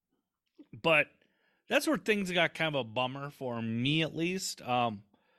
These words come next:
we were stop and go, stop and go, stop and go. And then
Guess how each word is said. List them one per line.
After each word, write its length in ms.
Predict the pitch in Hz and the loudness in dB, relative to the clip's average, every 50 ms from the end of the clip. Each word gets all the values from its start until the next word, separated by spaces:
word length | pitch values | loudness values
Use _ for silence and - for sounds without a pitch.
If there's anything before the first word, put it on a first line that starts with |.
| _ _ _ _ _ | _ _ _ _ _
we 120 | 151 165 170 | 2 2 2
were 60 | 160 | 2
stop 380 | - - - 202 180 185 - | 2 0 0 2 2 2 0
and 100 | 196 180 | -2 -2
go, 160 | 160 165 156 156 | -2 -2 -2 -2
stop 260 | - - 156 147 - | -2 -2 -4 -2 -4
and 100 | 156 139 | -4 -4
go, 140 | 143 139 139 | -2 -4 -4
stop 280 | 135 - 143 135 - - | -4 -4 -4 -4 -4 -6
and 120 | 131 120 | -6 -2
go. 300 | 120 117 113 113 113 - _ _ _ _ _ _ _ _ _ _ _ _ _ _ _ _ _ _ _ _ - | 0 0 0 0 -2 -6 _ _ _ _ _ _ _ _ _ _ _ _ _ _ _ _ _ _ _ _ -2
And 180 | 202 208 208 | 0 2 4
then 240 | 226 220 220 214 190 | 4 4 4 2 0